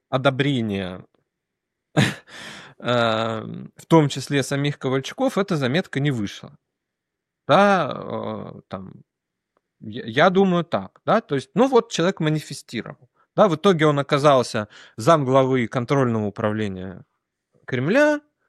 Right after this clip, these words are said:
да, там стали писать, что это супер должность, там Путин на ней работал, щас он всем покажет.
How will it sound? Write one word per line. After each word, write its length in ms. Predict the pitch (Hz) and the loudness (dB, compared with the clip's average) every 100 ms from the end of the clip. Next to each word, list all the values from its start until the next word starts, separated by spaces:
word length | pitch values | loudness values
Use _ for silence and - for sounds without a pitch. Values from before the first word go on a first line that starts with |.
| _ _ _ | _ _ _
да, 140 | 180 | -4
там 400 | 196 165 147 135 | 0 0 0 -4
стали 340 | 135 - 143 131 | -6 0 0 0
писать, 380 | - - 131 117 | -6 -2 -2 -2
что 180 | - | -6
это 200 | 117 - | -8 -6
супер 540 | 110 - 165 147 135 123 | -12 -6 -4 -2 -2 -4
должность, 720 | 117 135 131 117 113 107 - | -2 0 0 -2 -6 -6 -6
там 180 | - 113 | -4 -4
Путин 420 | - 170 156 147 135 | -4 -6 -4 -4 -4
на 100 | 131 | -4
ней 200 | 127 127 | -4 0
работал, 500 | 127 120 127 117 113 | 0 0 -2 -2 -2
щас 260 | - 139 | -2 -4
он 100 | 127 | -6
всем 220 | 120 127 123 | -8 -8 -8
покажет. 560 | 120 - 101 95 - | -8 -6 -8 -10 -20